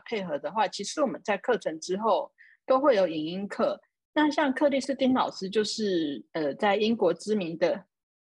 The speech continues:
在英国知名的财经占星老师，那他一直都跟我们这个A O E做一些合作，有，所以有一系列的课程。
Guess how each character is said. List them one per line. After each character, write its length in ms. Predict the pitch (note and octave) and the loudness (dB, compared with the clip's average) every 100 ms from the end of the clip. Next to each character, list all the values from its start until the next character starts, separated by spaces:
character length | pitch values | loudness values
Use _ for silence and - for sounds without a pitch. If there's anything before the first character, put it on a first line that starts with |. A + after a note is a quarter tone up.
| _ _ _ _ | _ _ _ _
在 140 | C#4+ B3+ | 2 4
英 120 | B3+ | 4
国 200 | A#3 F#3 | 2 0
知 180 | F#3 A3 | 0 -2
名 160 | F3+ | 0
的 100 | D#3 | -2
财 200 | D#3+ F3+ | -2 -4
经 180 | E3 F#3+ | -4 -2
占 180 | F#3+ F3+ | 0 0
星 160 | F#3+ F#3 | -2 -2
老 220 | D3 A#2 | -2 -2
师， 260 | - E3 | -4 -4
那 320 | E3 F#3 D3 - _ | -2 0 -2 -4 _
他 260 | - B3+ C4+ | -2 0 2
一 180 | C#4 A#3 | 0 -2
直 260 | F#3 E3 | -4 -6
都 240 | D#3+ F#3+ F#3 | 2 2 2
跟 180 | G3+ | -2
我 80 | G3 | -6
们 380 | D#3 C#3 - - - | -6 -8 -8 -12 -2
这 100 | F#3+ | 0
个 200 | - - | 2 2
A 140 | G#3 G#3 | 4 4
O 120 | G#3 | 4
E 140 | G3 F#3+ | 4 2
做 240 | G#3+ E3 | 2 2
一 80 | E3+ | 2
些 180 | F#3 F3 | 0 0
合 260 | - C3+ | 0 -4
作， 220 | - G#3+ D3+ | 0 2 2
有， 160 | C3+ | 0
所 140 | - G#3+ | 0 2
以 100 | A3 | 4
有 120 | - | 0
一 80 | F3 | -2
系 340 | - - C4+ | -4 -2 -2
列 200 | A3+ G3+ | 2 0
的 100 | D3+ D#3 | 0 -8
课 280 | - E3+ | 0 0
程。 340 | - - - | 0 -8 -8